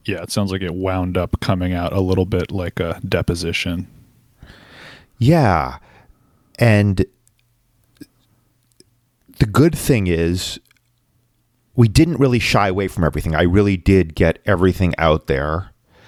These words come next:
Speaker 2: And ultimately, it felt like we reached a place of resolution. There were some things like this thing about how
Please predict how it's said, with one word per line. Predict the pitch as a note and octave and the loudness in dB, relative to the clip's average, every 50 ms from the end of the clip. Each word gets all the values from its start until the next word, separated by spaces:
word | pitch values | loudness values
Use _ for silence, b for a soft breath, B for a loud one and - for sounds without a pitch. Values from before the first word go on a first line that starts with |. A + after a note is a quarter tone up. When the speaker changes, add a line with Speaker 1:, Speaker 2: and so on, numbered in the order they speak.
| b b b b b b _ _ | b b b b b b _ _
Speaker 2:
And | B2+ C3+ C3+ B2 - - | 4 4 4 2 2 2
ultimately, | B2 D3+ D3 - C#3 B2 A2+ E2 F#2+ G#2 G2 F#2 E2 | 2 2 2 2 -2 -4 -2 0 2 2 2 2 0
it | - - | -4 -8
felt | - - A2+ G#2+ - | -4 0 0 0 0
like | - G#2+ - | 0 -2 -2
we | - F#2+ | -2 -2
reached | F#2 F#2 - - | -2 -2 -2 -6
a | - | -4
place | - - G2+ F#2+ - - | 0 2 2 2 2 0
of | G2 D#2+ F2+ | -2 0 2
resolution. | F2 F2 E2 F#2+ G2 B2 D3 D#3 - - F#2+ E2 D#2+ | 0 0 0 -2 0 0 0 0 0 -2 -4 -2 0
There | F2+ F2+ | -2 0
were | F2 G#2 C3+ D3 | 2 2 2 2
some | C3 - - A#2 G2 F#2 | 0 0 -2 -2 -2 -2
things | - - F2+ E2+ E2 E2 - - | -2 0 0 0 0 -2 -2 -2
like | E2 E2 - - | -2 -2 0 -2
this | E2+ D#2+ - - | -4 -4 -4 -8
thing | - - G#2+ F#2+ F2 E2 | -6 -4 -2 -2 0 0
about | E2 C#2+ - D2 D2 D2+ D2+ | -2 -2 0 0 0 0 -2
how | - - E2 D#2 D2+ D2 D2 | -2 -2 0 2 2 0 0